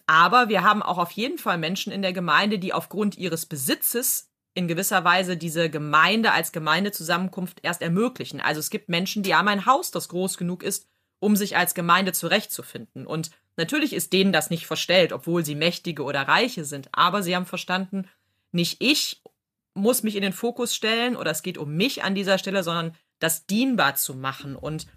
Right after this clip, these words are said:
ähm, es ja in gewisser Weise auch für, ähm, also es Gott zur Verfügung zu stellen, auch wenn's vielleicht ein bisschen sehr spirituell über-, übertüncht klingt, aber zu sagen, ähm,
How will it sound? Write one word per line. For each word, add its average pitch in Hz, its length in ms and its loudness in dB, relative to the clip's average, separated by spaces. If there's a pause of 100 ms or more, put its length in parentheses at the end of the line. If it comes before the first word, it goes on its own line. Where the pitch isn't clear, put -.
(300)
ähm, 160 160 -4
es 160 120 -4
ja 262 120 4
in 247 100 2
gewisser 185 360 -2
Weise 185 320 2
auch 180 160 -2
für, 180 440 0
ähm, 156 380 -6 (480)
also 156 160 -4
es - 100 -2
Gott 214 200 2
zur - 240 -4
Verfügung 226 420 -4
zu - 120 -12
stellen, 131 300 -6
auch 123 120 -12
wenn's 143 160 -10
vielleicht 135 220 -8
ein 143 40 -10
bisschen 143 280 -8
sehr 170 240 2
spirituell 160 680 -2
über-, 151 380 -2 (600)
übertüncht 151 1000 -2
klingt, 180 480 -6
aber 160 400 0
zu - 160 -6
sagen, 165 560 0
ähm, 156 380 -8